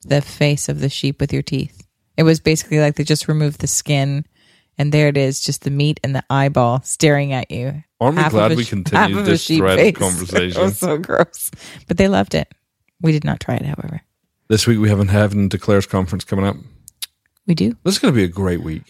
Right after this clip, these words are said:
Speaker 1: Oh, I'm so excited about
Speaker 2: I'm
Speaker 1: this
Speaker 2: so
Speaker 1: week.
Speaker 2: excited about it. We teach on sex for the first two days at the
Speaker 1: Yep.
Speaker 2: school.
Speaker 1: Whoop, whoop.
Speaker 2: Well, it's not that we teach on sex. We teach on sexual purity.
Speaker 1: Yes.
Speaker 2: But in the process of teaching on sexual purity, we talk about sex and sexuality. So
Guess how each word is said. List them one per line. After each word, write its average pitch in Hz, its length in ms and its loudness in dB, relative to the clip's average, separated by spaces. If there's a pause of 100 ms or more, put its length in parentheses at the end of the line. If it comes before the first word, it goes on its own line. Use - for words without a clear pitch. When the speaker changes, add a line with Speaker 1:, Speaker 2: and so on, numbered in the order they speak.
Speaker 1:
Oh, 190 60 0
I'm 196 180 2
so 220 180 0
excited 160 320 -2
about 156 140 0
Speaker 2:
I'm 185 80 4
Speaker 1:
this 185 100 2
Speaker 2:
so 135 100 2
Speaker 1:
week. 104 40 2
Speaker 2:
excited 87 220 -2
about 85 180 -2
it. - 60 -8
We 113 100 0
teach - 280 -4
on 107 80 2
sex - 400 -2
for 104 80 -8
the 92 60 -6
first 107 260 -4
two 104 100 -2
days 90 280 -4
at - 80 -10
the - 60 -4
Speaker 1:
Yep. 165 120 4
Speaker 2:
school. 107 240 -2 (160)
Speaker 1:
Whoop, - 220 -4
whoop. 381 300 2
Speaker 2:
Well, 160 200 2
it's 139 100 -4
not 240 100 4
that 233 80 2
we 165 60 2
teach 135 220 -2
on 101 80 -2
sex. 87 360 -2
We 107 60 -2
teach 135 220 -6
on 101 100 -2
sexual 90 400 -4
purity. - 560 -6 (160)
Speaker 1:
Yes. - 360 -10 (180)
Speaker 2:
But 113 220 2
in 101 140 4
the 92 80 2
process 101 300 2
of 85 80 -4
teaching 90 260 -2
on 85 60 0
sexual 85 300 -2
purity, 82 380 -4
we 95 120 -8
talk 87 280 -4
about - 120 -8
sex 90 320 -2
and - 100 -8
sexuality. 95 640 0
So 87 220 -2